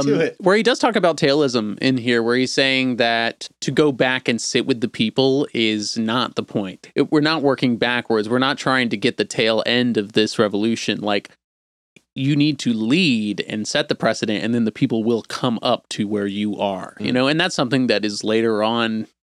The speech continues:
Speaker 2: espoused by Mao frequently. Like,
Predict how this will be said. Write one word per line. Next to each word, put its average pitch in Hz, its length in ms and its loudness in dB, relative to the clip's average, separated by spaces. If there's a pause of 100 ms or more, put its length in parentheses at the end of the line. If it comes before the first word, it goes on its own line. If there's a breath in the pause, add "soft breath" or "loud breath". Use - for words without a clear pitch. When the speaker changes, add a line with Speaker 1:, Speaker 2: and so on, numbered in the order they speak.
(120)
Speaker 2:
espoused 101 400 -4
by 107 140 2
Mao 107 480 -2 (220)
frequently. 113 640 0
Like, 131 340 -4